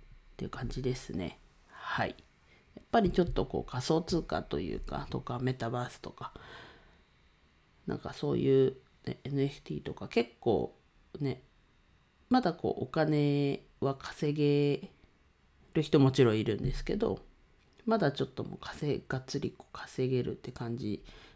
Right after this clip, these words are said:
な、こう、市況というか、ではないですけど、やっぱりこう自分的には、こう、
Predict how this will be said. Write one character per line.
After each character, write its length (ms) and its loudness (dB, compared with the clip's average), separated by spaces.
な、 300 -2
こ 380 -8
う、 60 -16
市 140 -8
況 240 0
と 180 0
い 140 2
う 80 0
か、 260 -14
で 100 2
は 140 0
な 180 2
い 100 0
で 160 -4
す 140 -18
け 160 -4
ど、 180 0
や 80 0
っ 40 -4
ぱ 160 -2
り 100 -4
こ 160 -18
う 60 -20
自 140 -2
分 240 0
的 240 -2
に 160 0
は、 120 -4
こ 180 -12
う、 40 -14